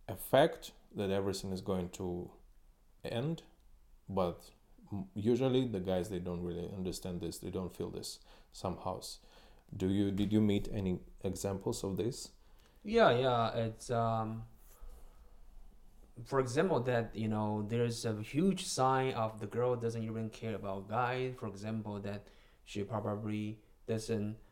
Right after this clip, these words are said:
Speaker 2: um, care about, uh, he doesn't prioritize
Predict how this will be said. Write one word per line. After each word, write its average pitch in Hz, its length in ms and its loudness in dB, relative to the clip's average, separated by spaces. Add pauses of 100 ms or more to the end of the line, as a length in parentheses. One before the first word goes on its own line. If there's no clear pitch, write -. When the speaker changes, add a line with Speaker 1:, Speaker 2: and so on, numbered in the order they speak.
(260)
Speaker 2:
um, 98 600 -2 (560)
care 107 280 -4
about, 104 540 -2 (500)
uh, 101 300 -4
he 110 160 -2
doesn't 175 260 2
prioritize 120 960 2